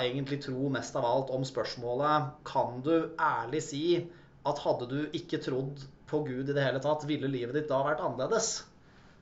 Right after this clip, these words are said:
Og jeg kan jo si for min egen del at jeg, jeg har ikke peiling på hvordan livet mitt ville vært en gang, jeg,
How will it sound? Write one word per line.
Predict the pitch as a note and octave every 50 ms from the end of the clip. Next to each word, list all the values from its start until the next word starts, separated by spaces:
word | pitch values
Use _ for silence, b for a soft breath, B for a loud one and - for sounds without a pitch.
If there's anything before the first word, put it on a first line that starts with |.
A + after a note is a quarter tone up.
| B - -
Og | F3+ F3+
jeg | F#3 A3+ A3 -
kan | - -
jo | - -
si | - - -
for | - - -
min | G3+ F3
egen | D#3 C3 B2+ B2
del | C3 C#3+
at | D#3+ D3
jeg, | F#3 A#3 D4
jeg | -
har | C#4+ C#4+
ikke | - C4+ -
peiling | - A#3 C3+ A#2+ B2 B2+
på | D3+ D#3
hvordan | D3+ D3 D3
livet | B2+ A#2+ C3 C3+
mitt | C3 B2+ C3
ville | B2+ B2 C3 B2+
vært | - - - -
en | F3+ C#4+ F4
gang, | F4+ F#4
jeg, | F#4 -